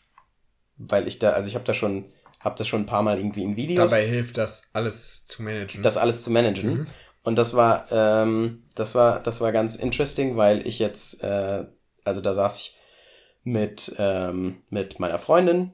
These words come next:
Speaker 1: Sophia beim Kaffee trinken und, äh, dann hat sie mir, sie ist so eine ziemliche Zeitmanagement-Expertin, <laughs> und, ähm, dann hat sie mir einfach halt mal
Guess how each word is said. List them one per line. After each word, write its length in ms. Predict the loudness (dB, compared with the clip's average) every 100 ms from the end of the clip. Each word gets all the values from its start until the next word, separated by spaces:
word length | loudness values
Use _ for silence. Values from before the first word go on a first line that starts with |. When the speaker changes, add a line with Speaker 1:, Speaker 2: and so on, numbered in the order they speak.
| -14
Speaker 1:
Sophia 440 | -16 -6 -2 0
beim 540 | 0 0 0 -2 -6 -12 -20 _ 0
Kaffee 440 | 2 2 0 0 -6 _ _ -4
trinken 640 | 0 0 -2 -4 -4 -8 _
und, 460 | -4 -2 -2 -6 -4
äh, 520 | 0 0 0 -2 -4 -8 _ -6
dann 200 | -2 -2
hat 220 | -4 -6
sie 160 | -2 2
mir, 240 | 2 2
sie 100 | 0
ist 100 | -2
so 80 | -2
eine 600 | -4 -4 -6 -6 -6 -6
ziemliche 440 | -6 -4 -4 -6 -8
Zeitmanagement-Expertin, 2250 | -4 -4 -4 -10 -4 -2 -2 -6 -8 -8 -8 -12 -18 _ _ -8 -6 -4 4 6 8 6 4 2 8 8 12 10 12 10 8 0
<laughs> 800 | 0 0 -2 -4 -6 -10 -2 8
und, 500 | 10 10 8 4 6
ähm, 800 | 8 10 10 8 6 -2 -6 _ _ _ 4
dann 140 | 6
hat 140 | 6
sie 60 | 4
mir 140 | 2
einfach 240 | 2 0 2
halt 180 | 2 4
mal 400 | 4 4 0